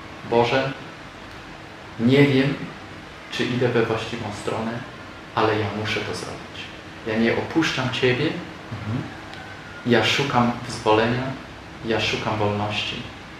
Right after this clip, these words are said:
Speaker 1: i, i idę w tym kierunku. I to jest mój ostatni dzień tutaj.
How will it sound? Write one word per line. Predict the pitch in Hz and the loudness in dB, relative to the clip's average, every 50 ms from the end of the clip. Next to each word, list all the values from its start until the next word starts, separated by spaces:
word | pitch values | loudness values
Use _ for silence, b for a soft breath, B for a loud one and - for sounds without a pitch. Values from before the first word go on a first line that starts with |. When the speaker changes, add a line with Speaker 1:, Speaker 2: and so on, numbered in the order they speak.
| - - - - - - - - - - - - - | -14 -14 -14 -14 -14 -14 -16 -16 -14 -14 -12 -4 -2
Speaker 1:
i, | 120 107 107 107 107 104 101 98 - - - - - - - - - - - - - | 0 2 2 2 2 0 0 -2 -6 -10 -10 -12 -12 -14 -14 -14 -14 -14 -10 -6 -4
i | 117 | -4
idę | 113 - 123 120 113 117 | -2 -2 -2 0 2 2
w | 107 107 | 0 0
tym | - 110 107 107 107 | -2 -4 -6 -4 -4
kierunku. | 107 104 101 98 - - 110 | -4 -4 -4 -6 -6 -6 -6
I | - | -4
to | - - | -2 0
jest | 110 - - | 0 0 0
mój | 113 110 110 - - | -2 -2 -4 -6 -8
ostatni | - - - - - 123 127 123 123 - 131 123 123 123 123 123 - - - - - - - | -8 -8 -8 -4 0 2 4 4 2 2 0 0 2 2 0 -2 -4 -8 -12 -12 -10 -8 -2
dzień | - 113 113 110 104 101 | 0 2 2 2 0 0
tutaj. | 110 113 113 - 131 | -2 -2 -2 -2 -2